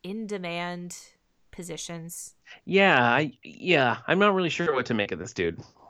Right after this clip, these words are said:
Speaker 1: Yeah, I, <sighs> this is the part of the episode, this whole Jack thing, I feel is kind
Speaker 2: Yeah.
Speaker 1: of sloppily handled.
Speaker 2: It is. It is.
Speaker 1: But the rest of it I
Speaker 2: Well, it
Speaker 1: love.
Speaker 2: it's kind of, it feels more like a callback to, to a season one or early season two episode where it's like, "This week we're tackling an issue,"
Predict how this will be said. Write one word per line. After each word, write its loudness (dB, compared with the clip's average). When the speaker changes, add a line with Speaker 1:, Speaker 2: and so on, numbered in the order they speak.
Speaker 1:
Yeah, -2
I, -6
<sighs> -16
this -2
is -8
the -6
part 0
of -4
the 2
episode, -6
this -6
whole -4
Jack -4
thing, -18
I -4
feel -4
is -6
kind 4
Speaker 2:
Yeah. 10
Speaker 1:
of -4
sloppily -16
handled. -10
Speaker 2:
It 8
is. -2
It 2
is. 2
Speaker 1:
But -4
the -6
rest 2
of -6
it -2
I 4
Speaker 2:
Well, 10
it 10
Speaker 1:
love. -8
Speaker 2:
it's 4
kind 2
of, 2
it -2
feels 0
more 6
like 2
a -4
callback 4
to, 4
to 0
a 4
season 2
one 6
or 4
early 2
season -4
two 6
episode 2
where 6
it's 0
like, 2
"This 2
week 0
we're 6
tackling 0
an -2
issue," -2